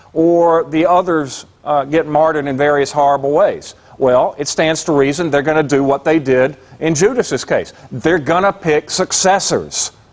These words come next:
right? Does anything I've said so far seem illogical? And that it would also stand to reason that these successors would have that same God-given infallibility that the original disciples would.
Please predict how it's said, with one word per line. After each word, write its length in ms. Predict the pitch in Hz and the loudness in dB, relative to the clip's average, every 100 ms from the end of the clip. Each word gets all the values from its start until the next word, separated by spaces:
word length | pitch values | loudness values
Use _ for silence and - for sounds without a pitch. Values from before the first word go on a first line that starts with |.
| _ _ - | _ _ -6
right? 400 | 107 139 190 - - - - _ _ _ - | -2 0 0 -4 -16 -20 -20 _ _ _ -4
Does 140 | 139 165 | 0 2
anything 360 | 220 196 196 | 2 2 2
I've 120 | 180 | 2
said 180 | - 180 | 0 -2
so 160 | 165 165 | 0 0
far 240 | 170 170 | 2 2
seem 300 | 151 170 147 | 2 -4 -2
illogical? 680 | 147 143 139 131 107 - - _ _ - - | 0 2 2 0 -4 -18 -20 _ _ -20 -6
And 300 | 175 180 165 | -2 0 2
that 160 | 170 | 2
it 80 | 180 | 2
would 160 | 165 156 | 2 2
also 340 | 147 160 180 | 2 2 0
stand 320 | 160 170 165 | -2 -2 0
to 60 | 160 | 0
reason 340 | 143 160 165 | 2 2 0
that 140 | 143 123 | -6 0
these 200 | 151 175 | 0 0
successors 800 | 143 - 160 185 - 139 147 - - - | -4 -2 2 2 2 -2 -2 -8 -18 -2
would 160 | 151 143 | -2 0
have 300 | 156 156 151 | 0 0 0
that 180 | 151 | -2
same 480 | - - 160 170 170 - - - | -2 -4 -2 0 -2 -6 -18 -16
God-given 640 | 123 143 156 160 139 156 151 | -2 2 2 0 -2 -2 0
infallibility 1040 | 147 165 156 151 131 147 196 165 143 127 - _ _ _ _ _ _ _ _ _ _ | -2 0 2 2 2 2 2 0 -2 -6 -6 _ _ _ _ _ _ _ _ _ _
that 160 | 156 156 | -2 0
the 80 | 180 | 2
original 400 | 220 262 214 165 | 2 0 0 -2
disciples 560 | 139 147 123 120 104 | 0 0 -2 -4 -8
would. 180 | 110 71 | -8 -12